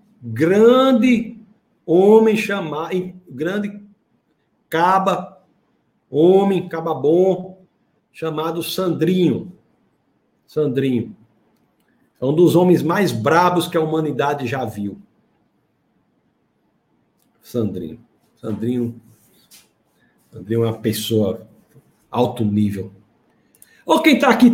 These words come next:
Tásia Lycurgo. Tásia Licurgo, minha filha querida, seja muito bem-vinda. Muito bem-vinda. O Marcos tá em Cam-, paz do Senhor, amados irmãos. São Bernardo do Campo, em São Paulo. Que coisa boa.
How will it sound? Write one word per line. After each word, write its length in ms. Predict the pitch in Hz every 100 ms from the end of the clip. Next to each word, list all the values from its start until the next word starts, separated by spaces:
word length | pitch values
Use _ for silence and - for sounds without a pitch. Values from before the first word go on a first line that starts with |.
| 226
Tásia 640 | 220 269 262 247 254 226
Lycurgo. 1040 | 220 233 - - 262 247 220 220 190 156
Tásia 340 | - 214 220 214
Licurgo, 600 | 208 - - 226 202 190
minha 180 | 190 185
filha 300 | - 196 202
querida, 500 | 165 160 147 196 175
seja 260 | 151 185 175
muito 160 | 180 190
bem-vinda. 920 | 175 135 123 190 196 185 147 101 - _ _ _ _ _ _ -
Muito 300 | 160 202 175
bem-vinda. 800 | 156 135 117 196 196 165 113 - _ _ -
O 80 | 165
Marcos 340 | 190 196 -
tá 120 | -
em 80 | 190 180
Cam-, 240 | 202 214 -
paz 240 | 202 190 180
do 60 |
Senhor, 260 | 185 185 196
amados 300 | 180 170 160
irmãos. 420 | 156 160 143 -
São 220 | 185 202
Bernardo 520 | 185 151 156 175 180
do 140 | 160 147
Campo, 460 | - - 208 214 190
em 40 |
São 220 | - 165
Paulo. 420 | - 170 170 147 143
Que 140 | 247
coisa 380 | 233 190 160 143
boa. 480 | 131 147 147 113